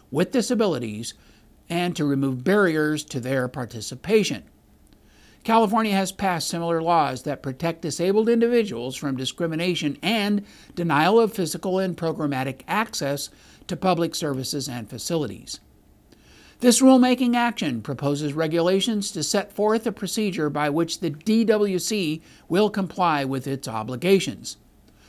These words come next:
Under the new rules, the division will provide reasonable accommodations to indi-, individuals with disabilities.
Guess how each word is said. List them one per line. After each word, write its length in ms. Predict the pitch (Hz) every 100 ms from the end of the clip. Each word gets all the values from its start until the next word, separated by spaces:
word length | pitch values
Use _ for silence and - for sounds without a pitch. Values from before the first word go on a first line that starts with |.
| - -
Under 200 | 220 233
the 80 | 233
new 200 | 220 226
rules, 440 | 220 220 135 123 -
the 100 | 147
division 640 | 135 147 165 170 165 165 -
will 260 | 175 226
provide 480 | 220 202 190 175 123
reasonable 420 | 139 143 170 175
accommodations 840 | 180 180 190 196 185 160 147 143 -
to 100 | 147
indi-, 400 | 143 147 139 -
individuals 720 | 175 185 196 160 123 123 127
with 160 | 143 131
disabilities. 760 | 123 110 120 160 127 101 -